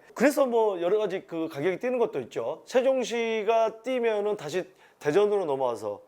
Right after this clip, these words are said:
특히 또 유성구는 가까우니까 그 영향을 가까이 받을 수 있는 지역이고, 예, 이런 지역, 어, 지리적인 이점, 이런 점을 잘 보시기 바랍니다.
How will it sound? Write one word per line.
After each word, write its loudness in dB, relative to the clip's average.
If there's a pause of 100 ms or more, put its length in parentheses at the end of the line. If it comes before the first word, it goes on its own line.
특히 -2
또 2
유성구는 0
가까우니까 -4
그 -4
영향을 -2
가까이 -2
받을 -6
수 -10
있는 -4
지역이고, -8 (260)
예, -8 (100)
이런 0
지역, -2
어, -4
지리적인 0 (120)
이점, -8 (220)
이런 -2
점을 -4 (200)
잘 -4
보시기 -6
바랍니다. -10